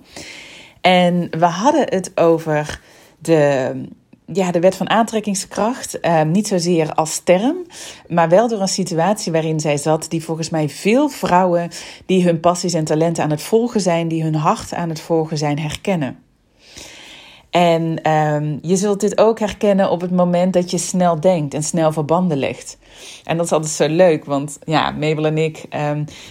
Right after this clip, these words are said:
wij leggen heel snel verbanden, wij verbinden snel dingen aan elkaar. Ehm,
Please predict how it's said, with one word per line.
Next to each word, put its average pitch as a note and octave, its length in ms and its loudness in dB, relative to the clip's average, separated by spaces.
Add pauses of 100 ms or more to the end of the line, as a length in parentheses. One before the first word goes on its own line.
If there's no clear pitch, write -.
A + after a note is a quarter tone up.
(100)
wij D#3+ 180 2
leggen F#3+ 220 4
heel F#3 140 4
snel F3 280 0
verbanden, E3+ 580 2
wij D#3+ 160 2
verbinden F#3+ 500 0
snel E3 460 0 (100)
dingen G3+ 300 -2
aan E3+ 160 -4
elkaar. D#3 680 0
Ehm, C#3+ 400 -6